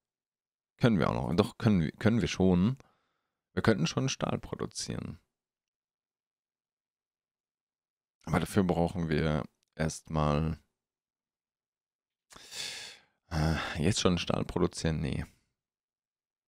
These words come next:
Brauchen wir erstmal genug Eisen für, ne? Oder da muss die Eisenproduktion auf jeden Fall sehr, sehr gut sein, dass wir daraus auch noch Stahl produzieren.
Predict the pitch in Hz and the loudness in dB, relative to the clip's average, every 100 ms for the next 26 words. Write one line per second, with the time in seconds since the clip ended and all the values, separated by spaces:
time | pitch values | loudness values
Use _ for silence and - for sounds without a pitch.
0 | _ _ _ _ _ _ _ _ _ _ | _ _ _ _ _ _ _ _ _ _
1 | _ - - 80 80 85 - 90 90 90 | _ -20 -10 -2 0 2 2 2 4 2
2 | - 60 90 80 - 78 85 87 104 - | 0 2 4 2 2 0 0 0 -2 -6
3 | _ _ _ _ _ _ _ 85 82 85 | _ _ _ _ _ _ _ -4 -2 0
4 | 90 - - 95 101 - 87 87 - 90 | 0 0 0 0 0 -4 -2 -2 2 2
5 | 80 - 82 85 82 87 87 80 80 87 | 2 0 -2 -2 -2 -2 -2 0 0 0
6 | 95 - - 73 92 - _ _ _ _ | -2 -2 -4 -2 -4 -6 _ _ _ _
7 | _ _ _ _ _ _ _ - 85 78 | _ _ _ _ _ _ _ -4 -4 -2
8 | 82 82 78 80 85 65 87 82 - - | -4 -2 -2 2 2 2 0 -2 -2 0
9 | 82 - - 82 - - 82 90 98 | 0 -2 -6 -6 -6 -8 -6 -4 -6